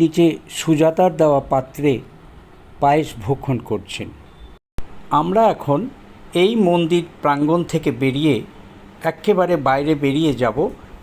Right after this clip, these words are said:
যেখানে ভোগ প্রসাদ গ্রহণ করব। একেবারে মন্দিরের বাইরে দেখুন ভোগ প্রসাদ কেন্দ্র। আমরা ভোগ খেলাম দুজন, আশি টাকা করে, একশো ষাট টাকা লাগলো। ও মন্দ নয়, বেশ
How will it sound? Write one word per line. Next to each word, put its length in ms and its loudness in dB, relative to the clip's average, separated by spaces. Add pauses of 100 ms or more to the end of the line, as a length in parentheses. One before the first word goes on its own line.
যেখানে 360 -2 (340)
ভোগ 180 2 (100)
প্রসাদ 400 -4 (840)
গ্রহণ 280 2 (140)
করব। 240 -6 (680)
একেবারে 380 2 (140)
মন্দিরের 420 4 (100)
বাইরে 280 2
দেখুন 340 0 (320)
ভোগ 160 0 (100)
প্রসাদ 320 -2 (120)
কেন্দ্র। 260 -2 (840)
আমরা 280 2 (300)
ভোগ 240 0
খেলাম 300 0
দুজন, 360 0 (260)
আশি 260 -2
টাকা 260 0
করে, 260 -2 (460)
একশো 300 -2 (320)
ষাট 260 -2
টাকা 220 -2 (340)
লাগলো। 300 -4 (580)
ও 40 -4 (160)
মন্দ 200 0 (140)
নয়, 160 -12 (880)
বেশ 180 0